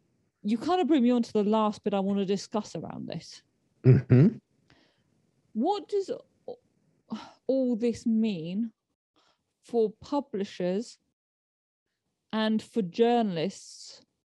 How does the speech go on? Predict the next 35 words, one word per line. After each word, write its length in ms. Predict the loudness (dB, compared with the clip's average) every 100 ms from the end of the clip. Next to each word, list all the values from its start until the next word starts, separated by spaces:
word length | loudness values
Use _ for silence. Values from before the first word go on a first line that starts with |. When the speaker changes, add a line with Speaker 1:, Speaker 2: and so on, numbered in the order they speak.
| _ _ _ _ -8
Speaker 1:
who, 600 | 0 2 4 2 0 -4 _ _ _ _ _ _ _ _
for 80 | -2
who 380 | 2 4 2 -2 -10
Twitter 320 | -4 -2 0
is 120 | -2 0
a 80 |
really 280 | 0 -2 -2
important 380 | -4 -4 -6 -6
part 260 | -8 -6 -6
of 120 | -8 _ _ _ -6
doing 320 | -2 0 0
their 180 | 0 -2
work, 420 | -2 -4 -6 -12 -20
promoting 680 | -10 -6 -2 -2 -4 -6 -6
their 160 | -6 -6
work? 360 | -6 -8 -8 -14 _ _ _ -4
We 120 | -2
ta-, 200 | 0 0
I 60 | 0
talked 280 | 0 -2 -2
on 80 |
a 40 | -2
previous 420 | 0 0 -2 -6
episode 440 | -8 -8 -6 -4
about 220 | -4 -6 -6
the 60 |
kind 180 | -6 -6
of 60 | -2
edict 420 | -2 0 -2 -6
at 120 | -6
the 60 | -2
New 120 | -2
York 220 | -2 -4
Times 400 | -6 -4 -4 -8 _ _ _ _
to 200 | -6 -6